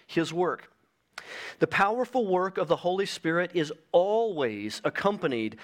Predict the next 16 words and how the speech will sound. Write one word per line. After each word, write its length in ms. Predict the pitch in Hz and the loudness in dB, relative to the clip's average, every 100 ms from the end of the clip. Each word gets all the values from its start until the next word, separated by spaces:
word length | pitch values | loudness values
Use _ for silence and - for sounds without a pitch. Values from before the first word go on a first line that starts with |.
| - - | -8 2
by 220 | 143 147 - | 4 2 -4
earnest, 560 | 196 214 208 127 - - | -2 0 0 -4 -8 -12
heartfelt 640 | - 190 190 - 170 160 156 | 0 2 2 -2 0 0 -2
devotion 460 | 143 147 156 151 | -2 0 0 -2
of 100 | 123 | -2
Jesus 380 | 123 139 135 131 | 0 -2 -2 -6
Christ 460 | - 156 139 120 - | -2 0 0 -4 -8
and 120 | 113 | -8
purity 400 | - 147 147 127 | -4 -2 0 0
of 100 | 117 | -2
heart. 320 | 143 135 - _ _ _ _ | 0 -2 -2 _ _ _ _
Let 80 | - | -4
me 60 | 165 | 0
say 160 | 156 | 2
that 140 | 151 139 | 2 2
again. 320 | 139 131 | 0 -2